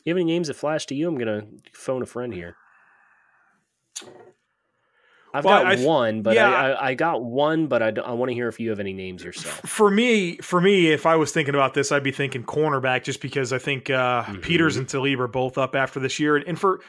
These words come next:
Speaker 2: for the Rams, the way that the roster's built, I think attacking premium positions is always gonna be important. I think they're always
Speaker 1: Right.
Speaker 2: gonna sign guys every year. Get used to it. They're gonna sign guys like Weddle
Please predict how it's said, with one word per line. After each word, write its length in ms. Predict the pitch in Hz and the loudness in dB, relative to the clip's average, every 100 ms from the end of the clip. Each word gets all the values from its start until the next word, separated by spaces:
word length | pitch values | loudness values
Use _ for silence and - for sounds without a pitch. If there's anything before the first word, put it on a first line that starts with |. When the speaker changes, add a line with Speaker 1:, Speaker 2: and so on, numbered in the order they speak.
| - | 0
Speaker 2:
for 100 | 196 | 2
the 80 | 185 | 4
Rams, 380 | 185 220 220 | 4 2 2
the 80 | 165 | 2
way 160 | 160 175 | 2 2
that 100 | 160 | 2
the 80 | 139 | 2
roster's 500 | 143 156 - 135 107 | 2 2 0 -4 -4
built, 480 | 98 151 143 123 - | -2 0 0 -4 -8
I 80 | 147 | -4
think 300 | 185 180 - - _ _ | 0 0 -2 -18 _ _
attacking 840 | 147 - 170 180 190 190 175 156 - | -6 -2 -2 0 0 0 0 -2 -4
premium 440 | - 175 175 165 | -2 2 2 2
positions 460 | 139 139 156 165 135 | 0 0 0 0 -2
is 100 | 123 | 2
always 300 | 139 156 147 | 2 4 2
gonna 160 | 151 | 0
be 140 | 143 151 | -2 -2
important. 480 | 143 156 165 160 165 | -2 -2 -2 -6 -12
I 240 | _ _ | _ _
think 140 | 170 180 | -2 4
they're 120 | 165 | 6
always 260 | 175 208 | 6 6
Speaker 1:
Right. 60 | 156 | 4
Speaker 2:
gonna 140 | 180 | 2
sign 300 | 165 165 160 | 2 2 2
guys 240 | 160 156 - | 2 0 0
every 280 | 185 214 202 | -2 0 0
year. 140 | 180 | 0
Get 160 | 139 160 | 0 0
used 220 | 160 - | -2 -2
to 60 | |
it. 60 | - | -2
They're 100 | 156 | 0
gonna 100 | 196 | -2
sign 300 | 180 170 165 | 0 0 2
guys 260 | 156 151 143 | 2 2 2
like 120 | 131 | 0
Weddle 400 | 131 147 160 156 | 0 0 0 -2